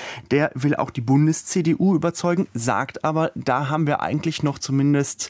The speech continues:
offiziell einen relativ langen Weg vor uns, heißt also auch Horst Seehofer und Angela Merkel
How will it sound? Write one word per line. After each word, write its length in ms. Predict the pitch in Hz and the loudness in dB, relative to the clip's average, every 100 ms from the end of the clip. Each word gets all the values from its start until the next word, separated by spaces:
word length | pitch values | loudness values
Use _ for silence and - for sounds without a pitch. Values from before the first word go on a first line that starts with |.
| - - - - _ | -12 -16 -16 -20 _
offiziell 640 | 139 156 175 170 - 143 143 | 0 0 -4 -4 -2 0 0
einen 360 | 120 127 117 | 0 -2 -2
relativ 500 | - 127 175 175 139 | -2 0 0 0 0
langen 420 | 127 135 151 131 | 2 2 2 0
Weg 280 | 120 131 - | 2 0 -2
vor 420 | - - 156 165 | -8 0 2 2
uns, 480 | 196 175 202 - 165 | 2 0 0 -4 -4
heißt 320 | 131 139 - | -4 -4 -6
also 220 | 135 120 - | -4 -4 -2
auch 240 | 113 - | -4 -2
Horst 260 | 117 - - | -6 -4 -2
Seehofer 560 | 127 131 131 135 131 | 0 0 -2 -2 -2
und 320 | 107 113 - | 0 -2 -2
Angela 320 | - 120 120 110 | -2 0 0 2
Merkel 440 | 113 123 165 | 2 0 -4